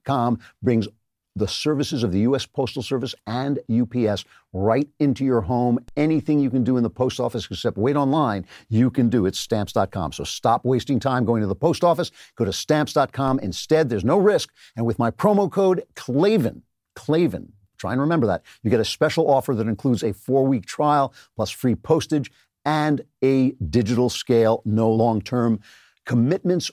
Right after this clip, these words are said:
or contracts. Just go to stamps dot com, click on the microphone at the top of the homepage and type in Klavan. That's stamps dot com, promo code klavan, stamps dot com.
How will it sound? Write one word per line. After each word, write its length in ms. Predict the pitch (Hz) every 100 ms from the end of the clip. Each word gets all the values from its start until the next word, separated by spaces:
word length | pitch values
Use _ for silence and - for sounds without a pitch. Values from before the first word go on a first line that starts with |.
| _
or 320 | 131 123 120 120
contracts. 600 | - 117 110 78 - -
Just 220 | 113 -
go 80 | 104
to 80 |
stamps 360 | - - 117 104
dot 200 | 117 110
com, 260 | 151 156 139
click 240 | 135 123
on 60 | 107
the 60 |
microphone 460 | 101 165 135 170 160
at 80 | 135
the 80 |
top 240 | - 147 151
of 60 |
the 80 | 147
homepage 380 | 139 156 147 127
and 140 | 117
type 300 | - 165 143
in 220 | 151 147 - _ _
Klavan. 1400 | - - 117 123 127 131 127 123 110 92 98 92 92 76 78
That's 180 | 78
stamps 320 | - 160 - -
dot 240 | 151 147
com, 300 | 156 156 135 - -
promo 380 | - 165 151 139
code 400 | 131 139 139 -
klavan, 720 | - 131 135 147 156 127 104
stamps 340 | - 139 135 -
dot 200 | 135 -
com. 280 | 147 123